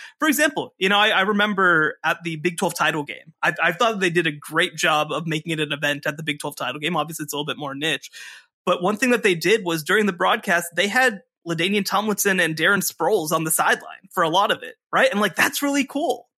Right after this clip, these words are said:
That got people engaged. These are, like, two all-time greats with these programs. And, uh, a-, and people might have tuned into the game and said,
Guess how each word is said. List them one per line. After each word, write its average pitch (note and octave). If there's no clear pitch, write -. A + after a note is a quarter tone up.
That A#3+
got C4+
people C4
engaged. A3
These G#3
are, B3
like, A3+
two B3+
all-time G#3+
greats F3
with F#3
these D#3+
programs. D3+
And, F3+
uh, D#3+
a-, E3
and E3+
people A3
might E3
have F#3+
tuned F#3
into F#3
the D#3+
game D3+
and D#3
said, D#3